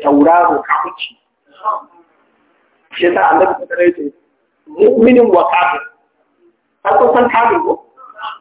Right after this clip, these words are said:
Huwa alladhi khalaqakum fa minkum mu'minun wa minkum wanda kafir kuma in kafir ne, asalin kafir ne na ba ko? To shi ne anan. Wannan ya nuna cewa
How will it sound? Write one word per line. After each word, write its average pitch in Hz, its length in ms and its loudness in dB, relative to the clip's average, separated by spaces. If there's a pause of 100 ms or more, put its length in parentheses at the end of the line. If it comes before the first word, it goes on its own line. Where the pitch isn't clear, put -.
(140)
Huwa 233 180 2
alladhi - 260 2
khalaqakum 202 480 -2
fa 190 160 0
minkum 233 360 0
mu'minun 247 360 -2
wa 196 160 2
minkum 233 320 -4 (560)
wanda 240 320 0
kafir - 280 0
kuma - 240 -4
in 247 180 -18
kafir 214 380 0
ne, 175 60 -4
asalin 247 480 -6
kafir 220 360 -4
ne 196 60 -8
na 208 160 -2
ba 180 160 0
ko? - 360 -12 (180)
To 156 100 -12
shi - 180 -10
ne 160 60 -8
anan. 143 320 -8 (1000)
Wannan 190 260 2
ya 196 100 4
nuna 226 200 2
cewa 190 240 -4